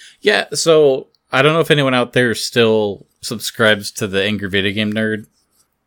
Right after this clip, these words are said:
Um, I, I know a lot of people, like, don't like his more, uh, contemporary content. They like back when he would just, like, yell things and poop.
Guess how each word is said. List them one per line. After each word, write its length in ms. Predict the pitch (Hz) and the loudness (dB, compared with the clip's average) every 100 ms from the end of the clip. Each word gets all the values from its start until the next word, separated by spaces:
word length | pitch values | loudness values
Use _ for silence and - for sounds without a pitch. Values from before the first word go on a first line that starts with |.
| _ _ - | _ _ -2
Um, 540 | 101 98 92 90 87 - | 2 4 4 0 -6 -4
I, 180 | 117 117 | -2 0
I 80 | 127 | 2
know 160 | 131 131 | 4 4
a 0 | |
lot 180 | 110 | 4
of 80 | 113 | 0
people, 540 | 113 107 107 95 90 - | -2 -4 -2 -2 -6 -4
like, 220 | 98 - | -6 -2
don't 180 | 104 98 | -4 -2
like 200 | 104 95 | -2 -2
his 340 | 104 - - _ _ _ _ - | -4 -6 -10 _ _ _ _ -10
more, 600 | 101 101 98 95 90 - _ _ _ _ _ _ _ - | -4 -2 -2 -2 -6 -10 _ _ _ _ _ _ _ -2
uh, 180 | 87 82 | -2 -2
contemporary 680 | - 92 110 98 101 101 101 | -6 -2 -2 -2 -2 -2 -2
content. 600 | - 104 107 120 107 98 | -2 -2 -2 -2 -2 -2
They 100 | 95 | -2
like 240 | 90 92 _ - | -2 -4 _ -20
back 400 | - 101 95 104 | -4 0 0 -2
when 100 | 98 | -6
he 80 | |
would 140 | 98 87 | -6 -6
just, 200 | 92 - | -6 -4
like, 220 | 90 - _ | -4 -4 _
yell 320 | 107 90 90 | -4 0 0
things 480 | - 98 98 98 - | -2 -4 -4 -6 -6
and 180 | 90 87 | -6 -6
poop. 380 | 95 90 101 | -6 -6 -8